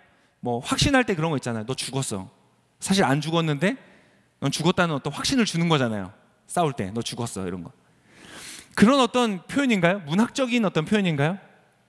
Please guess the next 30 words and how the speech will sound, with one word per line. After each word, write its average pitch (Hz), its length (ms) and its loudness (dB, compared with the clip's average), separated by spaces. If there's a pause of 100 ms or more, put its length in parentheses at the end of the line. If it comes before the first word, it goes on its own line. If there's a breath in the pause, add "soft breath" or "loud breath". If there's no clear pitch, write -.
(1040 loud breath)
근데 160 160 4
여러분, 160 420 2 (800)
아, - 260 -12 (640)
저는 160 480 0 (240)
이 160 580 -4
우리의 165 400 2
현대의 190 380 2
과학과 139 480 -2
기술들과 127 840 -2
우리의 131 260 0
어떤 123 220 -2
학문들이 220 460 4
발전하는 143 480 0
게 127 80 0
너무 120 200 2
좋아요. 101 460 -4
왜냐면 123 520 0 (500 loud breath)
그렇게 185 340 6
우리의 180 440 2
이성이 185 600 -2
더 160 160 -2
자라가면서 123 1080 0 (280 loud breath)
더 151 120 0
하나님의 220 480 2
말씀을 170 360 0
깊이 - 340 -2
있게 185 180 0
이해하기 120 360 0
때문에 107 280 -4
그래요. 143 300 -16